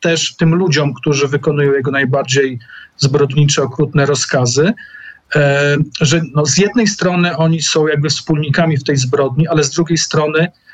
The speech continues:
mogą liczyć też na protekcję Władimira Putina. Przykładem chociażby wymiana, wymiana,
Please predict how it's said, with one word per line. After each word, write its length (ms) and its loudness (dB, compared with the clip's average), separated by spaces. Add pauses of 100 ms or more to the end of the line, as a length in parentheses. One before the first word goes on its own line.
(340)
mogą 520 2
liczyć 460 -4
też 260 0
na 320 2
protekcję 720 -2 (320)
Władimira 460 2
Putina. 640 0 (540)
Przykładem 720 2
chociażby 540 0
wymiana, 720 0 (120)
wymiana, 800 2